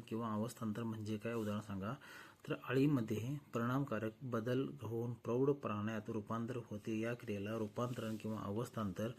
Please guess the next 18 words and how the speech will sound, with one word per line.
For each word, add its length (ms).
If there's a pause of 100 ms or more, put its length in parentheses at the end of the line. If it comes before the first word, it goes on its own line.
(480)
मेटॅमॉर्फोसिस 1300
असे 180
म्हणतात. 480 (180)
उदाहरणार्थ, 380
फुलपाखरापासून 920 (480)
अंड, 320 (460)
अळी, 440 (120)
कोश, 320 (220)
प्रौढ 280
आणि 180
फुलपाखरू 580
अशा 280
पद्धतीने 460
रूपांतरण 400
होत 200
असते. 280
तर 160
बेडकमध्ये 680